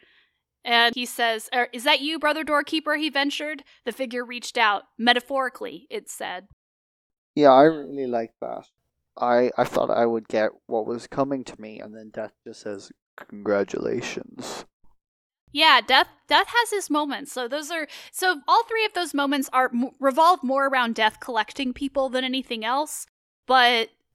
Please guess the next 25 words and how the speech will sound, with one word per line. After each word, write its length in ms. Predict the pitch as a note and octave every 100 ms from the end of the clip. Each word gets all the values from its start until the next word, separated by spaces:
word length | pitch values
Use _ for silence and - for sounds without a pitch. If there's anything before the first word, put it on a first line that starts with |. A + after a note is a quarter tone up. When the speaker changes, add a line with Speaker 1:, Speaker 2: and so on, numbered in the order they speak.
| _
Speaker 1:
they're, 260 | A3 B3+ B3+
they're 220 | B3 B3+
three 240 | - C#4+ C#4
pretty 240 | D#4 C#4
solid 500 | - A#3+ A3+ A3+ A3
little 220 | G#3+ G3+
moments. 680 | G3+ A3+ A#3 A3+ - - - _ _ _ _ _ -
The 80 | C4
first 380 | B3 F4+ G#4 -
footnote 720 | - F4+ - B3+ A3 C4 - -
in 160 | A#3
the 80 | A#3
book 480 | G#3+ G3+ G#3+ C#4+ -
comes 320 | - C#4 C#4
on 220 | B3+ A#3 A#3
page 500 | B3+ B3+ A#3 - -
two, 580 | - A3+ G3 G3+ F#4 B4 - _ _ _ _ _ _ _ -
which 260 | A#3+ C4
is 180 | C#4+ B3
the 140 | C4+ A#3
L 160 | B3+
space 600 | B3+ A3+ G#3 A3+ - - _ _ _ _ _ _
part, 460 | A3+ G3 G3+ C4 _ _
where 480 | A#3+ A#3 A#3 A3+ A3
the, 420 | A3+ A3 G#3+ G#3+